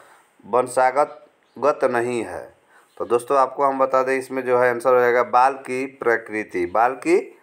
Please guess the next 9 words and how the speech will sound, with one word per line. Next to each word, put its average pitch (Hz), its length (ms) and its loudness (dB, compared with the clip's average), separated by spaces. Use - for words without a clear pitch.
प्रकृति, 117 460 -4
डी 123 220 -2
नंबर 120 260 0
आंसर 117 300 -2
हो 101 100 -4
जाएगा। 101 400 2
नेक्स्ट 127 240 0
क्वेश्चन 151 380 0
है, 160 480 0